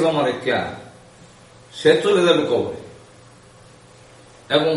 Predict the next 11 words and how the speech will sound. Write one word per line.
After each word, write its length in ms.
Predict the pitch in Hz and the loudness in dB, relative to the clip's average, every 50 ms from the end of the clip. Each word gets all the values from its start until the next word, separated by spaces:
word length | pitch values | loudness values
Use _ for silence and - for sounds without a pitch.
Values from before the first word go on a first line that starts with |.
| 139 - | -2 2
হুরফুরি 480 | 143 165 208 240 226 - - 226 202 202 | 6 6 8 8 8 6 4 4 4 6
রয়ে 220 | 202 202 202 202 190 | 6 6 6 6 4
গেল 200 | 196 190 190 156 | 4 4 2 2
দুনিয়ায়, 380 | 160 180 175 165 156 147 143 139 | 2 2 2 4 4 4 4 2
সে 180 | 139 - 143 143 143 151 | 2 0 0 0 2 2
কবরে 320 | 170 165 160 151 151 139 | 2 2 4 4 2 4
গিয়ে 160 | 135 131 123 117 | 4 2 2 2
ঘুমাই 220 | 120 117 110 104 | 0 -2 -4 -4
যাবে। 240 | - - 113 113 - - - - - - - - - - - - - - - - - - - - - - - - - - - - - | -6 -8 -8 -12 -14 -18 -20 -20 -20 -20 -20 -20 -20 -20 -20 -20 -20 -20 -20 -20 -20 -20 -20 -20 -20 -20 -20 -20 -20 -20 -20 -12 -6
তাহলে 200 | - 127 127 127 | -4 -2 0 2
আল্লাহর 440 | 131 151 151 151 170 190 202 202 | 2 2 4 4 4 4 4 4